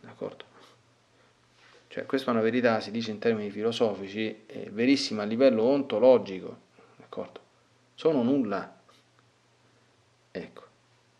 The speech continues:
Santa Caterina da Siena, tutti quanti sappiamo che aggiungeva più il peccato, perché l'unica cosa che io faccio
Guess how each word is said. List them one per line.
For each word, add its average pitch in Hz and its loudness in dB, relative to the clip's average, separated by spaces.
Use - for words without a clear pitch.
Santa 123 2
Caterina 110 0
da 110 -2
Siena, 123 0
tutti 110 -2
quanti 123 2
sappiamo 113 2
che 104 0
aggiungeva 113 2
più 151 0
il 147 -2
peccato, 104 2
perché 95 -6
l'unica 139 4
cosa 117 6
che 101 -2
io 120 4
faccio 98 0